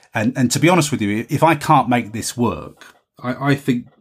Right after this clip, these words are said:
you know, if I can't make this rapid release work with what I've thrown at it or what I'm about to throw at it, I think, um, what I will probably do is just say, "Well, you know, that's it. It's not to be. Um, I'm just gonna write. I'm gonna continue writing,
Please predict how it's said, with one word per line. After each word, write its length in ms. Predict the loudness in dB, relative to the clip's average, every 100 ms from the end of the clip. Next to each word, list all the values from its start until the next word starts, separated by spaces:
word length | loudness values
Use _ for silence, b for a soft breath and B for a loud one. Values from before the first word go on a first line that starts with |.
| _ _
you 120 | -2
know, 140 | 0 0
if 100 | -2
I 60 | 0
can't 220 | 2 2
make 160 | 0
this 140 | -2 -2
rapid 300 | -2 -4 -8
release 440 | -6 0 2 0 0
work 460 | 0 0 -4 -10
with 140 | -10 -8
what 140 | -6
I've 240 | -6 -6 -8
thrown 340 | -2 0 0
at 200 | -4 -12
it 200 | -16 -16
or 60 | -12
what 140 | -10
I'm 100 | -8
about 300 | -6 -6 -6
to 80 | -12
throw 200 | -6 -4
at 220 | -4 -10
it, 160 | -16 -16 B B B B B
I 120 | 2
think, 400 | 2 0 -2 -2
um, 360 | 0 0 -4 0
what 120 | 4
I 100 | 4
will 120 | 2
probably 360 | 0 -2 0 -2
do 220 | -2 -2
is 120 | -4
just 200 | -4 -4
say, 120 | -2
"Well, 200 | 0 2
you 80 | 4
know, 240 | 4 4 0
that's 280 | -6 -4 0
it. 120 | 0
It's 180 | 0 -2
not 180 | -2 -2
to 80 | -6
be. 400 | -2 -2 -2 -8 b b b b -6
Um, 280 | -2 0 0
I'm 140 | -2 -2
just 240 | -2 0
gonna 160 | -2 0
write. 640 | 2 2 2 -4 -8 -10 _ _ _ -8
I'm 100 | -4
gonna 160 | -4
continue 360 | -4 -6 -2 -2
writing, 460 | -2 -6 -6 -6